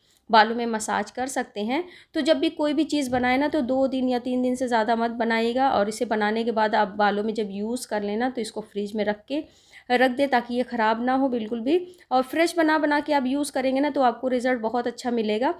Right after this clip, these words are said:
तो यहाँ पे इसको कैसे अप्लाई करना है ये भी मैं आपको बता देती हूँ। आप एक कॉटन ले लीजिए, कॉटन की मदद से आपको इसमें इस तरह से डिप करना है और बालों की जड़ों में पूरा अच्छे से आपको अप्लाई करना है, पूरी जड़ों में बालों को अप्लाई करना है। और जब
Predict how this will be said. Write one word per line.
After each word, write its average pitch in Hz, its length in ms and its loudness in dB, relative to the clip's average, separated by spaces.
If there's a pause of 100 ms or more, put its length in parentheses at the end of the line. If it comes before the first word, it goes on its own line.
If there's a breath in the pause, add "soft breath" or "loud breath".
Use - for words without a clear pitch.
(260 loud breath)
तो 302 60 -2
यहाँ 311 360 2
पे 320 140 0
इसको 302 220 -4
कैसे 247 360 0
अप्लाई 226 380 2
करना 269 260 0
है 269 80 2
ये 226 80 -2
भी 254 120 0
मैं 247 120 2
आपको 233 220 -2
बता 214 280 2
देती 226 240 -4
हूँ। 269 140 2
आप 214 180 -2
एक 220 180 -6
कॉटन 185 320 -2
ले 214 160 0
लीजिए, 220 320 -2
कॉटन 202 440 -2
की 254 220 -6
मदद 208 340 -2
से 277 160 -2
आपको 220 360 0
इसमें 202 340 -6
इस - 180 -10
तरह 175 160 -6
से 175 140 -10
डिप 220 260 -4
करना 262 240 0
है 294 200 0 (420 loud breath)
और 247 120 0
बालों 240 440 4
की 381 280 4
जड़ों 254 400 2
में 302 200 0
पूरा 254 320 -4 (120)
अच्छे 226 360 -4
से 330 120 -2
आपको 269 280 0
अप्लाई 208 360 0
करना 262 280 -2
है, 277 160 -2
पूरी 240 360 -4
जड़ों 208 300 0
में 247 160 0
बालों 202 280 0
को 214 100 -4
अप्लाई 185 300 -4
करना 208 340 -4
है। 339 140 0 (340 loud breath)
और 254 100 4
जब 262 220 0